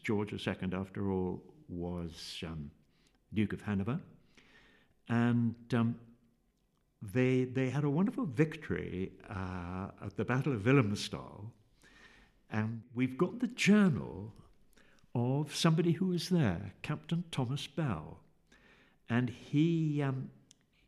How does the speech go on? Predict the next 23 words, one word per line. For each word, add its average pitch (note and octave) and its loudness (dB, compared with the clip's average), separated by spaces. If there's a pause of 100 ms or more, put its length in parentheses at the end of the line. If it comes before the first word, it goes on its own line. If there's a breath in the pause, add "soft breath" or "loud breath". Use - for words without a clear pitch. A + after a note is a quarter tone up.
(120)
he's B2+ 0 (280)
quite G3+ 2
a D#3 0
character, - -6 (600 soft breath)
and A#2 0
he C3 2
wrote E3+ 0 (200)
about G2+ -2 (200)
the F2 0
battle. F#2 -8 (920 soft breath)
This D#3 -12
is G3 -6
his F3+ 0
entry B2 2
for G2+ -6
the G#2 2
twenty-fourth B2 2
of G2 -8
June, F#2+ 4
seventeen G2+ -2
sixty-two. - -4 (960 loud breath)
"Our D#3 8
whole G3+ 4